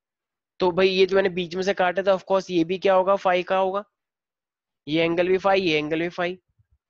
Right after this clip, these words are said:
तो अब ये कहता है कि अगर ये फाइव है ना, तो फिर ये वाला एंगल भी फाइव है। तो अब बच्चे यहाँ पे कंफ्यूज रहते हैं कि सर अगर ये फाइव है तो फिर ये फाइव कैसे हो गया?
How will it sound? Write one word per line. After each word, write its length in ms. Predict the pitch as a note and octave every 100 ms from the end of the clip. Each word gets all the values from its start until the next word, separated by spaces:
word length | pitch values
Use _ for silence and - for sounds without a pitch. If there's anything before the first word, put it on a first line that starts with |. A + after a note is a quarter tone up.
| _ _ _ -
तो 80 | C4
अब 300 | - G3 G3
ये 140 | A3+
कहता 280 | A#3 G#3+ G#3
है 60 | G3
कि 100 | G#3+
अगर 180 | A3
ये 240 | G#3 F#3+ G3
फाइव 300 | G3+ F#3 F3+
है 60 | E3
ना, 160 | F#3 - _ _
तो 120 | - G3
फिर 140 | G#3+
ये 260 | G3 E3 E3
वाला 260 | E3 D#3
एंगल 340 | D3+ C#3+ C#3 C3
भी 100 | C3+
फाइव 380 | - A2 G2+
है। 80 | G2 - _ _ _ _ _ _ _ _ _ -
तो 80 | G#3+
अब 240 | - F3+
बच्चे 320 | E3 F#3 - F#3+
यहाँ 200 | F3 D#3
पे 120 | D#3
कंफ्यूज 440 | C3+ C3 D#3 E3
रहते 180 | F3 D#3+
हैं 80 | D#3
कि 80 | E3
सर 160 | E3+ D#3 C#3
अगर 100 | D#3
ये 280 | C#3 D3
फाइव 220 | D#3+ D#3+ D#3
है 60 |
तो 100 | D#3+
फिर 100 | D#3
ये 120 | D3
फाइव 200 | D#3+ E3
कैसे 200 | D#3+ E3
हो 120 | E3+ D#3+
गया? 160 | E3